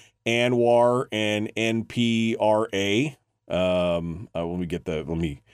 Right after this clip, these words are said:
let me grab the proper headline here so that you know what I'm talking about.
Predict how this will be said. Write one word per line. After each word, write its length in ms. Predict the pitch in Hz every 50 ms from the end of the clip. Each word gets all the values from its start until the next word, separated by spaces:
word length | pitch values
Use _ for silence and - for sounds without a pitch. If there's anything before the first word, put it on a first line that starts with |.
| - - - - - - - _ -
let 40 | -
me 40 | 110
grab 400 | 95 87 101 107 104 104 101 90
the 160 | 87 95 90 85
proper 500 | - - - 131 190 - - 117 95 87
headline 500 | - 110 113 104 104 95 95 92 90 85
here 240 | 95 95 90 90 90
so 180 | - - 92
that 80 | 90 98
you 140 | 95 92 92
know 160 | 98 95 95
what 160 | 92 95 90
I'm 160 | 90 87 85
talking 360 | - 117 104 104 104 - -
about. 360 | 98 85 87 85 82 87 -